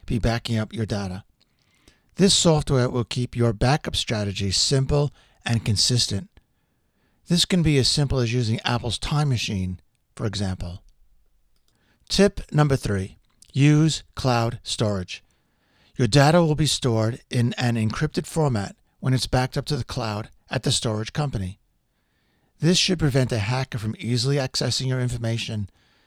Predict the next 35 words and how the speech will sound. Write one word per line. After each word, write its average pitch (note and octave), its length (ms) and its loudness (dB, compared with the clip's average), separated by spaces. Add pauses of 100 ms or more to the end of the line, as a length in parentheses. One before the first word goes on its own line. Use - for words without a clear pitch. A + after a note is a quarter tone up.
(360)
You D3 100 2
will D#3+ 140 4
also E3+ 300 4
have A2+ 180 2
easy A#2 380 0
access - 500 -2
to - 140 -6
your A2+ 180 -4
own G#2+ 280 -2
data. G2 440 -6 (1080)
This F3+ 180 4
can F3+ 140 4
be F3+ 100 6
achieved C3 400 0
by A2+ 140 0
simply C3+ 360 0
using B2 300 -2
something A#2 340 -4
like G#2+ 300 -4
Apple's - 400 -4
iCloud, A#2 600 -2 (140)
for C3 120 -10
example, B2+ 500 -4 (580)
or C#3 160 2
a C3 60 4
big D3+ 240 4
name C3+ 240 2
service A#2 640 -2
like G#2+ 320 -4 (180)
Backblaze. G2+ 720 -8 (1000)
Tip - 320 0
number D3+ 220 2
four, F#2+ 420 -4 (640)
don't D3+ 460 4
use G#2 460 -2